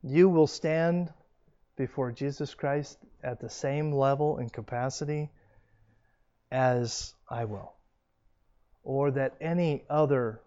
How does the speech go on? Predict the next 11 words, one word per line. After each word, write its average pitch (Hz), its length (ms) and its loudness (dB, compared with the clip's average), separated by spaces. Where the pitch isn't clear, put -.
person 123 540 -8
will. 117 380 -14
Think 196 180 2
about 127 300 -6
that. - 240 -14
Does 165 200 10
that 180 220 10
carry 202 340 12
with 180 220 8
it 196 140 8
responsibilities? 185 1200 4